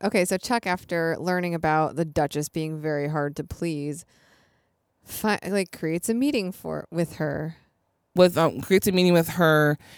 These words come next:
Speaker 2: and talks to her about, like, you know, Blair and how Blair wants to be, you know, royal.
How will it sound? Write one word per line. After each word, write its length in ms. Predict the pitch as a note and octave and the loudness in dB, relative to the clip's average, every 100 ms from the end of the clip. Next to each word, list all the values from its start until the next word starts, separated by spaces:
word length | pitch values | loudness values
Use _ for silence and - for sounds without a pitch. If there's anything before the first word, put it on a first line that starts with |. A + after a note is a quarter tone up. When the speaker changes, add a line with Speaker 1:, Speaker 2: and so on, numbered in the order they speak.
| - - | -8 0
Speaker 2:
and 320 | D3+ D3+ B2+ | 4 4 2
talks 340 | F3+ - - | 0 0 -2
to 320 | - D#3+ C#3 C#3 | 0 2 4 4
her 200 | C#3+ C3+ | 2 2
about, 380 | C3+ B2+ B2 - | 4 4 2 2
like, 260 | B2+ - | 0 0
you 60 | A#2+ | 0
know, 340 | A#2+ A#2 A#2+ - - - - | 2 2 0 -4 -14 -20 -6
Blair 560 | D3 D3 C#3 C3+ C3 B2+ | 2 4 6 6 4 2
and 180 | A#2+ B2 | 0 -2
how 520 | C3 A#2+ A#2+ B2 A2+ | 0 2 4 4 2
Blair 460 | - B2+ B2 B2 A#2+ | 2 2 4 4 2
wants 380 | A#2+ A#2+ - - | 2 2 0 2
to 460 | B2 A#2+ A#2 F2+ | 2 4 2 0
be, 500 | B2+ B2 A#2+ A#2 A#2 | -2 -2 -2 -2 -4
you 80 | A#2 | -2
know, 320 | A#2 A2+ A#2 A#2+ | -2 -2 -2 2
royal. 400 | C#3 D3 C3 | 4 4 2